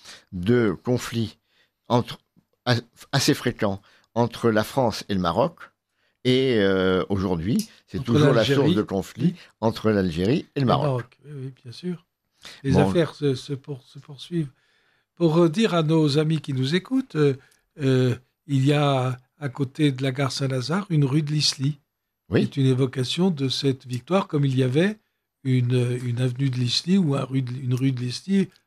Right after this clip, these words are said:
Speaker 2: à, à Alger.
Speaker 1: Ah oui, à Alger,
Speaker 2: Où,
Speaker 1: c'était
Speaker 2: où, où
Speaker 1: une des grandes rues.
Speaker 2: Une des
Speaker 1: Il y avait,
Speaker 2: grandes rues,
Speaker 1: il y avait
Speaker 2: là où a eu lieu un, un massacre en soixante-deux, où ce sont des, malheureusement, des mobiles français qui ont tué des Français.
Speaker 1: Pas des mobiles.
Speaker 2: Des, même pas
Speaker 1: C'est
Speaker 2: des
Speaker 1: pas la
Speaker 2: mobiles.
Speaker 1: gendarmerie mobile.
Speaker 2: C'est pas la gendarmerie,
Speaker 1: C'était des
Speaker 2: c'était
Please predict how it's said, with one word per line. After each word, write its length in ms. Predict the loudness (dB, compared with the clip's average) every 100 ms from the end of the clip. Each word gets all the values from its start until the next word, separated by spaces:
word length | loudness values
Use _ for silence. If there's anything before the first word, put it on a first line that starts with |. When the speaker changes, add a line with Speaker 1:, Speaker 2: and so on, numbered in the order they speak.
| _ _
Speaker 2:
à, 180 | -6 -6
à 220 | -6 -6
Alger. 420 | -2 0 2 0 2
Speaker 1:
Ah 80 | 2
oui, 160 | 4
à 100 | 2
Alger, 200 | 2 2
Speaker 2:
Où, 20 | 2
Speaker 1:
c'était 280 | 2 2 2
Speaker 2:
où, 60 |
où 60 | 2
Speaker 1:
une 100 | 2
des 120 | 2
grandes 220 | 2 0
rues. 220 | 0 -4 -2
Speaker 2:
Une 140 | 0
des 100 | 2
Speaker 1:
Il 20 | 4
y 40 |
avait, 160 | 4 2
Speaker 2:
grandes 120 | 2
rues, 120 | 4
Speaker 1:
il 60 | 4
y 40 |
avait 100 | 6
Speaker 2:
là 80 | 4
où 160 | 4 2
a 40 |
eu 200 | 2 0 0
lieu 240 | 0 0
un, 140 | 0 -4 -12 _ -4
un 80 | 0
massacre 440 | 2 2 0 0
en 40 | -4
soixante-deux, 720 | -2 -4 -2 0 2 2 0 -10 _ _
où 120 | -4
ce 180 | 0 0
sont 300 | 2 2 2
des, 320 | 0 -2 -2 -6 -16 _ _ _
malheureusement, 800 | 0 2 4 2 2 2 2 2
des 260 | 0 -4 -4
mobiles 380 | -2 0 0 -2
français 520 | -4 -8 -4 -2 -2
qui 120 | -4
ont 120 | -10
tué 240 | -6 -2 -2
des 120 | -2
Français. 460 | -10 -8 -6 -6 -8 _ _
Speaker 1:
Pas 100 | 0
des 120 | 2
mobiles. 400 | 2 0 -4 -8 -6
Speaker 2:
Des, 140 | 0 2
même 180 | 2
pas 120 | 0 0
Speaker 1:
C'est 100 | 2
Speaker 2:
des 60 |
Speaker 1:
pas 60 | 4
la 60 | 4
Speaker 2:
mobiles. 100 | 2
Speaker 1:
gendarmerie 420 | 2 2 0 0
mobile. 220 | 0 0
Speaker 2:
C'est 60 | 2
pas 80 | 2
la 120 | 2
gendarmerie, 460 | 0 -2 -2 2 4
Speaker 1:
C'était 120 | 4
des 60 |
Speaker 2:
c'était 120 | 2